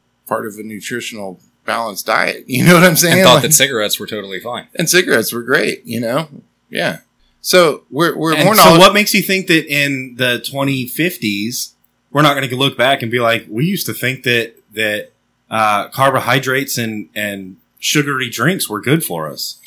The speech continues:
Speaker 2: I don't think anybody thinks that sugary drinks is good for us.
Speaker 3: Bullshit. Bullshit.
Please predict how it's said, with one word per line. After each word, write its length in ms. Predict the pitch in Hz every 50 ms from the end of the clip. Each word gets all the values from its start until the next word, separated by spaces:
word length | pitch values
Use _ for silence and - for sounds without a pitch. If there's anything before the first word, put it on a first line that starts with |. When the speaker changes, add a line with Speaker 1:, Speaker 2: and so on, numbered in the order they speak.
| - _ _ _ _ _ _ _ - -
Speaker 2:
I 80 | 139 147
don't 160 | 175 196 190
think 140 | - 180 147
anybody 380 | 135 123 147 160 147 139 135 120
thinks 260 | - 135 131 113 -
that 80 | - -
sugary 440 | - - - 131 123 117 110 104 95
drinks 340 | - 95 104 120 131 - -
is 120 | 90 -
good 200 | - - 135 131
for 240 | - - 85 80 80
us. 240 | 82 90 - - -
Speaker 3:
Bullshit. 800 | 151 156 254 294 285 262 226 - - 311 381 392 339 339 - - -
Bullshit. 920 | 139 165 262 285 339 359 359 320 - - - 156 135 107 98 90 90 -